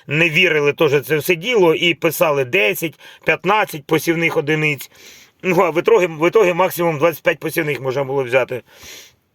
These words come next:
Подали, господарство подало двадцять п'ять одиниць, і, в принципі, двадцять п'ять мішечків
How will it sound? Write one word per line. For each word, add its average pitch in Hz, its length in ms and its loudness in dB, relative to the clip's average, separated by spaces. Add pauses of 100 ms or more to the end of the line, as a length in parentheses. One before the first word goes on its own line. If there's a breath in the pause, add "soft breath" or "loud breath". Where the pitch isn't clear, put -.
(360)
Подали, 185 380 4
господарство 151 640 0
подало 151 280 2
двадцять 143 260 0
п'ять 147 160 0
одиниць, 220 440 -2 (420 loud breath)
і, 240 480 0
в 160 60 -12
принципі, 233 600 -2
двадцять 208 400 -2
п'ять 226 220 2
мішечків 202 680 0